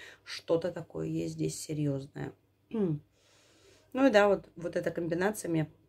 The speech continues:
очень порадовала, что боится, боится, что вы начнёте новую жизнь без него, да, особенно с другим мужчиной.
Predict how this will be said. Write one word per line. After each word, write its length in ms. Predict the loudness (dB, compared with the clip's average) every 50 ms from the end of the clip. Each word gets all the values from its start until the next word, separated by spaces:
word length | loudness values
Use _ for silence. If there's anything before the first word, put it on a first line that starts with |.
| _ _ _ _ _ _ _ _
очень 240 | -4 -2 -2 -2 -4
порадовала, 540 | -2 0 2 2 2 0 -2 -4 -4 -4 -4
что 260 | -6 -8 -8 -6 -4 -2
боится, 680 | -2 0 4 6 8 8 8 6 4 2 0 -2 4
боится, 300 | 6 6 6 6 2 -4
что 160 | -10 -8 -6 -4
вы 80 | -4
начнёте 420 | -2 -2 -4 -6 -8 -12 -10 -10 -6
новую 320 | -4 -2 -2 0 0 0
жизнь 300 | 2 2 2 2 2 4
без 280 | 6 6 6 6 4 2
него, 500 | 0 0 0 0 0 0 0 0 0 -2
да, 260 | -2 -2 -2 -4 -6
особенно 640 | -6 -8 -8 -6 -4 0 0 2 2 0 -2 -4 -4
с 40 |
другим 380 | -4 -4 -4 -2 -2 0 2 2
мужчиной. 540 | 0 0 -2 -6 -6 -4 -2 -2 -2 -4